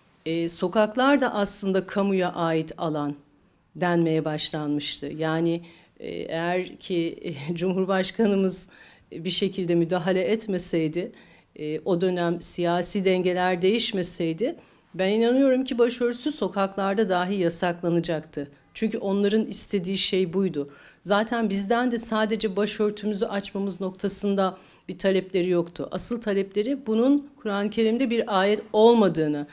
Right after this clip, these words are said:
bunu bizim yanlış anladığımızı, yani bir şekilde ben o dönem hep düşünürdüm. Derdim ki yani hedefleri aslında bu i-,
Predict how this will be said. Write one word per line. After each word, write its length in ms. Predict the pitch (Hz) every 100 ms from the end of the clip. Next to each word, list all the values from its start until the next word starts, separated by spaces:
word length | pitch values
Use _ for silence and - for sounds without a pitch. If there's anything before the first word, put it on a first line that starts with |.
| - -
bunu 240 | 175 214 226
bizim 240 | 214 240
yanlış 400 | 202 190 240 -
anladığımızı, 880 | - 185 180 170 165 160 151 160 147 - - - 185
yani 320 | 185 202 202
bir 60 |
şekilde 520 | 226 240 226 220 220 214
ben 260 | 214 220 -
o 160 | 208
dönem 260 | 208 208 214
hep 220 | 226 226
düşünürdüm. 680 | 208 - 226 226 175 160 170
Derdim 320 | 180 233 233
ki 120 | 214
yani 200 | 196 190
hedefleri 680 | 160 196 214 226 226 247 269
aslında 540 | 226 220 - 240 233 208 196
bu 160 | 233 - -
i-, 240 | 208 208